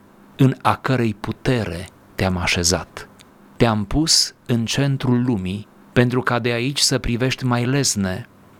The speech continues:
cele ce se află în lumea din jur. Nu te-am făcut nici ceresc,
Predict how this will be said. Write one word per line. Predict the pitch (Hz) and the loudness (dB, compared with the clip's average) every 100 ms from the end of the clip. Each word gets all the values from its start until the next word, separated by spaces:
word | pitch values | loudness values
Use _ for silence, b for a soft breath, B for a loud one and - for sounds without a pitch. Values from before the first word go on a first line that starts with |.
| - - | -12 0
cele | - 123 | 2 2
ce | 110 117 | 0 2
se | - 120 | 2 0
află | - 117 - 110 113 - | -4 -6 -2 0 0 -4
în | - 120 117 | -2 0 2
lumea | 120 107 95 95 - 107 | 0 0 -2 -6 -8 -4
din | 95 92 | -2 0
jur. | 95 101 87 - - - - - | 0 0 -2 -10 -18 -20 -14 0
Nu | 131 156 | 2 4
te-am | 156 147 | 0 0
făcut | 143 131 143 - | -2 0 -2 0
nici | 117 117 | -2 0
ceresc, | - - 139 135 170 - - | -2 0 0 0 0 0 -2